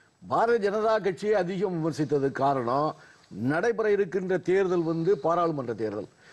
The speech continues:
இந்த தேர்தலில் மோடி வேண்டுமா வேண்டாமா, எங்க ஒ-, மைய புள்ளியை வைத்து தான் வருகின்ற நாடாளுமன்ற தேர்தல் நடைபெற போகிற காரணத்தினால்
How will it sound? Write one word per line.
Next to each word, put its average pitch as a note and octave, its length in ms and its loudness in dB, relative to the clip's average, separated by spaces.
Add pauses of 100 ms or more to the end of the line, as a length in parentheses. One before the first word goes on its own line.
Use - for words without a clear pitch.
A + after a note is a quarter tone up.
(180)
இந்த C3+ 140 0
தேர்தலில் G#3+ 460 2
மோடி G#3 340 2
வேண்டுமா G#3 760 2
வேண்டாமா, D3+ 640 0 (380)
எங்க F#3+ 640 2
ஒ-, F3 180 2 (160)
மைய G#3+ 280 2
புள்ளியை F#3+ 360 0
வைத்து F3 300 2
தான் A3 340 0
வருகின்ற F3+ 640 2
நாடாளுமன்ற F3 600 0
தேர்தல் F3 360 0
நடைபெற E3+ 280 2
போகிற D#3 360 0
காரணத்தினால் C#3 720 -2